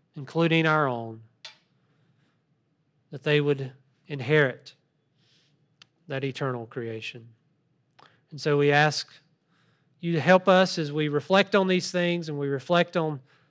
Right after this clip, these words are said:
the fourth day of creation, and help us as we consider those things that we can see in our sky,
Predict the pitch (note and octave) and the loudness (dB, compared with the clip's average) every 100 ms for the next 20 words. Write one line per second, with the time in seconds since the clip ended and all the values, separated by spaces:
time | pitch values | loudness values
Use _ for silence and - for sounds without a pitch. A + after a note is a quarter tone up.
0 | _ D3+ - F#3 F#3 F#3 F3+ F3 - F3+ | _ -8 2 2 4 6 6 6 0 2
1 | D#3+ E3 D#3 E3+ D3+ D3+ _ _ _ _ | 4 4 4 -2 -6 -12 _ _ _ _
2 | _ _ _ _ - C#3 F3+ F3+ F#3 F3 | _ _ _ _ -12 2 4 6 6 4
3 | - D#3 C#3 D3+ C#3+ B2+ - _ _ _ | 2 -6 -2 0 0 -4 -14 _ _ _
4 | _ - E3 - G#3 G3+ G3 F#3+ E3 - | _ -6 -6 2 6 8 8 6 4 -8
5 | _ _ _ _ _ _ _ _ _ _ | _ _ _ _ _ _ _ _ _ _
6 | _ _ _ - - F3+ F3 - G3 F#3+ | _ _ _ -20 0 2 2 2 2 2
7 | D#3 E3+ F3 F#3+ F#3+ - G#3 G#3 F#3 F#3 | 0 -2 0 2 0 2 4 6 6 4
8 | - - D3+ C3 B2+ | 2 0 0 0 -4